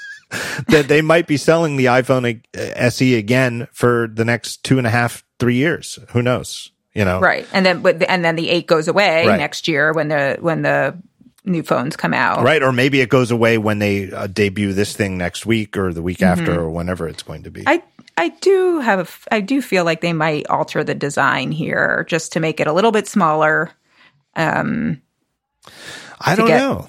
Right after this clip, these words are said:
Speaker 2: to hit that note. I don't know.
Speaker 1: Uh, we'll
Speaker 2: I mean,
Speaker 1: see.
Speaker 2: th-
Speaker 1: I don't think so, though.
Speaker 2: Yeah.
Speaker 1: I think that, I think that the same way that
Speaker 2: So
Speaker 1: the
Speaker 2: what I
Speaker 1: original iPhone S E looked exactly like an iPhone five S is what they're gonna do with this. But
Speaker 2: And the design might just be
Speaker 1: Yeah.
Speaker 2: a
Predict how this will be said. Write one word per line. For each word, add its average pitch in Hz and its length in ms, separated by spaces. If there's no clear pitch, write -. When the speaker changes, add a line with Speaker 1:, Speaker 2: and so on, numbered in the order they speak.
Speaker 2:
to 190 120
hit 185 180
that 147 180
note. 151 360
I 190 100
don't 277 140
know. 254 160
Speaker 1:
Uh, 123 340
we'll 127 200
Speaker 2:
I 196 40
mean, 98 360
Speaker 1:
see. - 100
Speaker 2:
th- - 140
Speaker 1:
I 120 80
don't 151 160
think 107 160
so, 85 180
though. 78 140
Speaker 2:
Yeah. 170 240
Speaker 1:
I 104 120
think 117 200
that, 107 220
I 117 100
think 131 220
that 110 160
the 107 80
same 117 280
way 113 160
that 104 160
Speaker 2:
So - 100
Speaker 1:
the - 80
Speaker 2:
what 240 60
I - 40
Speaker 1:
original 113 280
iPhone 98 340
S 95 240
E 101 140
looked 92 280
exactly 98 540
like 95 240
an 90 60
iPhone 90 520
five 90 300
S 95 500
is 87 340
what - 180
they're 92 100
gonna 85 220
do 78 140
with 78 140
this. - 300
But 107 140
Speaker 2:
And 160 100
the 160 80
design 147 360
might 151 160
just 156 180
be - 80
Speaker 1:
Yeah. 160 100
Speaker 2:
a 156 40